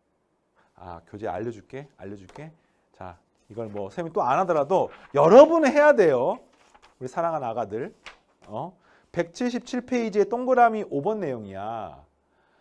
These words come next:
어, 선생님이 이, 이게 지금 작년 평가원 모의고사 문제거든요. 작년에 구월 평가원의 이십 번 문제인데,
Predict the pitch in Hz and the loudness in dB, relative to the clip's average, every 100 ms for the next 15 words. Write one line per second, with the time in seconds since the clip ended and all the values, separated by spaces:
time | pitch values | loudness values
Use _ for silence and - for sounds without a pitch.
0 | _ _ 127 135 139 143 151 247 208 208 | _ _ -4 -2 0 -2 -4 -4 -4 -6
1 | 220 208 - 170 185 233 196 - 156 190 | -6 -8 -10 -10 -4 -4 -4 -12 -8 -4
2 | 240 262 277 269 277 233 160 165 139 117 | -2 -4 -6 -2 -2 0 -4 -4 -6 -6
3 | 113 101 131 123 127 127 123 - 147 156 | -8 -8 -12 -16 -12 -10 -10 -6 -4 -4
4 | 143 135 135 123 120 135 160 143 117 101 | -8 -10 -10 -10 -10 -14 -14 -14 -14 -14
5 | 101 95 127 90 | -14 -10 -10 -10